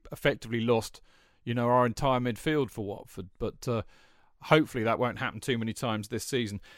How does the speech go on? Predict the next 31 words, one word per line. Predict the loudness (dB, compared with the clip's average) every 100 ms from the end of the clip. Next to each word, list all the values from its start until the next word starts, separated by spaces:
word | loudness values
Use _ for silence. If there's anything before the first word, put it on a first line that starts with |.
| -12 -2
I |
mean, | 0
it's | 0
a | 0
really, | 0 -2 -4 -6
I, | -4
you | -2 0
know, | 2
I | 2
think | 0 -2
this | -2 -2
is | 0
a |
really | 2 2
tough | 2 0 0
game | 2 0 0
to | -4
call, | 0 2 2
actually, | -2 -6 -8 -4
and | -2
a, | -2 0
and | 0 0
a |
tough | 0 0 0
game, | 0 0 0
'cause | -6 -2
West | -2 0
Ham | 0 0 0 -4 -12 _ _ _
are, | 0 2 4 4 2 _ _ _ _ -4
you | -2
know, | 2 2 0